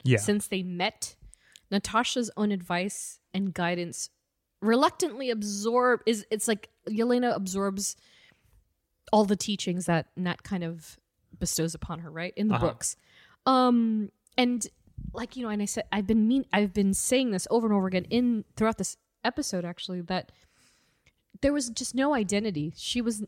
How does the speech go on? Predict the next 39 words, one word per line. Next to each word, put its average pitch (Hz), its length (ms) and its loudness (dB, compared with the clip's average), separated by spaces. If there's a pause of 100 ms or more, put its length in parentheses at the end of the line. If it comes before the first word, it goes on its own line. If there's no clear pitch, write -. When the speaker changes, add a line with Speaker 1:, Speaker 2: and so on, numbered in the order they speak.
(160)
Speaker 2:
Yelena 247 520 0
herself 208 420 -2
had 190 180 -6
no 196 300 -4
identity 185 560 -4
beyond 165 720 -6 (380)
copying 240 500 0
Natasha 185 400 -4
Romanoff, 165 540 -6
co-, - 240 -12
you 202 120 -2
know, 202 60 2
being 233 520 0
this - 180 -6
Russian 175 560 -6
K - 180 -4
G 170 160 -8
B 160 480 -8
Speaker 1:
Mm-hmm. 165 100 0
Speaker 2:
agent. 117 360 0 (800)
But 294 260 4
Natasha 254 580 -4
ultimately 233 600 -18
is 220 200 -12
also 247 260 -2
the 226 100 -4
same 262 320 -6
person 214 440 -4
that, 196 200 -8
like, 185 280 -10 (640)
inspires 220 640 0
her 208 120 -2
to - 120 -8
pursue 294 580 -2
her 233 160 2
own 196 160 0
identity 180 540 -6
and 185 160 -10
become 196 560 -8